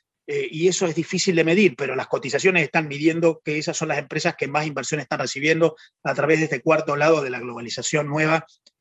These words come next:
que es la de la, los flujos de financiamiento nuevos". Cuar-, cuatro, les dije. Comercio de bienes, comercio de servicios, inversión extranjera directa, nueva.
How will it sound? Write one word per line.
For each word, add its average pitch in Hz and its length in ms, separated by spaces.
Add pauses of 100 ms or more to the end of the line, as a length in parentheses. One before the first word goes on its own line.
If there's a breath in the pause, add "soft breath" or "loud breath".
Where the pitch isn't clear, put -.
que 143 240
es - 240
la 127 240
de 127 80
la, 120 480
los 120 160
flujos 160 260
de 131 80
financiamiento 165 840
nuevos". 139 580 (800)
Cuar-, 160 400
cuatro, 160 320
les 113 120
dije. - 360 (160)
Comercio 170 320
de 202 40
bienes, 220 260
comercio 131 320
de 156 40
servicios, 202 640 (160)
inversión 151 280
extranjera 170 380
directa, 185 540
nueva. 139 440